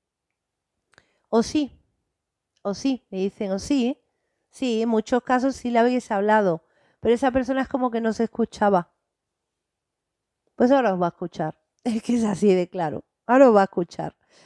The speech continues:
¿vale? Mm, que no haya escuchado es, eso es culpa de esa persona. Perdona, eso ya no es tu culpa, ¿vale? Si no te quiso escuchar, que no te escuchara. Como no ha hecho cambios,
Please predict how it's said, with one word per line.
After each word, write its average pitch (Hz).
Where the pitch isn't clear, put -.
¿vale? 240
Mm, 247
que 254
no 254
haya 320
escuchado 339
es, 196
eso 240
es 226
culpa 202
de 185
esa 185
persona. 160
Perdona, 185
eso 190
ya 214
no 202
es 196
tu -
culpa, 160
¿vale? 247
Si -
no 226
te 247
quiso 247
escuchar, 285
que 226
no 214
te 202
escuchara. 196
Como 247
no 262
ha 277
hecho 294
cambios, 311